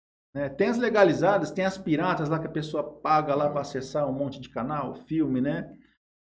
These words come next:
Mas eu acredito que o cinema não morre. Eu vou te dar um exemplo. Nós t-, hoje, agora, ó, eu tô sentado aqui com vocês, lá no cinema tá rodando o Titanic, que é um filme que tem vinte e cinco anos.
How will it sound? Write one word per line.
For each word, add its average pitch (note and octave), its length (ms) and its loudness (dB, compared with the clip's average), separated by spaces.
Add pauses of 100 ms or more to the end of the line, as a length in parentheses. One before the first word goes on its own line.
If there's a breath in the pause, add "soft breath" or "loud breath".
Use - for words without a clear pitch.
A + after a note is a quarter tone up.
(260)
Mas G3+ 260 4
eu B3+ 120 4
acredito B3 420 2
que C#4+ 60 0
o A#3+ 40 0
cinema A#3+ 360 2
não B3+ 140 2
morre. F#3 520 4 (1300)
Eu D#3+ 60 -2
vou G3+ 80 8
te G3+ 100 2
dar G#3+ 140 0
um A3+ 80 2
exemplo. E3 460 2
Nós D#3+ 180 0
t-, - 180 -8
hoje, A3+ 440 6
agora, G3+ 520 8
ó, A#2 140 4 (160)
eu C#3+ 80 -6
tô G3+ 140 4
sentado G3+ 380 2
aqui G3 120 2
com G3 100 -2
vocês, F#3 420 4
lá G3+ 100 6
no G3+ 80 0
cinema G3 360 2
tá G#3 120 -2
rodando G3 480 4
o F#3+ 80 4
Titanic, A#3 640 -2
que - 720 -12
é G3 40 8
um G#3 100 0
filme A3 260 2
que A3 80 -8
tem A3+ 160 4
vinte A#3 200 4
e - 20 -4
cinco A#3+ 280 0
anos. G3 480 2